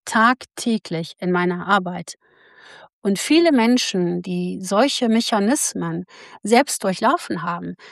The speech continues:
blicken heute völlig anders darauf. Ja? Genau deshalb gehört auch diese Realität inzwischen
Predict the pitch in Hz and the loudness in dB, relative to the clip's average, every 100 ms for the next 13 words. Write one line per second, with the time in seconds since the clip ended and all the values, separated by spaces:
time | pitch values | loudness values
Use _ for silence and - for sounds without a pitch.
0 | - - - 240 - 202 196 196 185 - | -20 -10 0 0 2 2 2 2 -2 -4
1 | 214 220 - 190 220 196 156 160 165 165 | -2 -2 -2 -2 -2 -4 -8 -10 -10 -10
2 | 175 - _ _ _ _ _ - 170 190 | -12 -16 _ _ _ _ _ -8 -4 -4
3 | 220 _ - - _ _ - 196 190 190 | -6 _ -20 -20 _ _ 0 4 4 4
4 | 196 - 196 170 175 - 180 202 - 185 | 2 0 -4 -4 -8 -4 -2 0 -2 -8
5 | - 214 247 240 226 208 196 190 - 202 | -4 0 2 2 0 -2 0 -2 -2 -2
6 | 185 - 180 - - 185 - | -2 0 0 0 -2 0 2